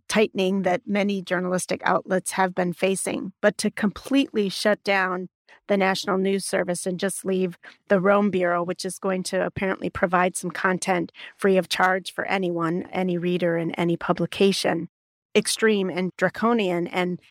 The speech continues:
Catholic journalists and people who follow Catholic media reacted with shock and sadness. And I would say that goes doubly for me because it's going to affect N C R, as we subscribe to a number of news services, including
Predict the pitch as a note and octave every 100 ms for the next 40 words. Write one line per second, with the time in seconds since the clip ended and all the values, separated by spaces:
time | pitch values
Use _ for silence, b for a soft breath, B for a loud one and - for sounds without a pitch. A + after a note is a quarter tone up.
0 | - - A#3 A3 F#3 - G3+ G#3 G3+ G3+
1 | - G3 E3+ E3+ - B B - A3+ G3+
2 | F3+ F#3+ - G#3+ A3+ A3 - F#3+ - F#3
3 | F#3 F3+ F3 E3+ E3+ E3+ b b - G#3
4 | F#3+ F#3+ - F#3 F3 F3+ E3 - _ -
5 | - A3 A3 A3 - - E3+ E3+ G3 F#3+
6 | F#3 F3+ F3+ - - F3+ F3+ F3+ E3+ G3
7 | F#3 F#3 F3 G#3 F3+ - B3 C#4 B3+ G#3+
8 | A3 A3+ C4 G3+ G#3 G#3+ G3+ - _ _
9 | _ C4 A3+ - B3 A#3 - G#3+ - G#3+
10 | - - G#3+ G#3 - F#3+ G3 B3 G#3+ F3
11 | F3+ F#3 F#3+ - F3+ A#3+ A#3 B3+ - G3+
12 | F#3+ - F3 F3+ G#3 A3+ C4 B3 B3+ C#4
13 | - C4+ C4+ C4+ - C#4 C4 G3 F3 G3
14 | F3+ F3 F3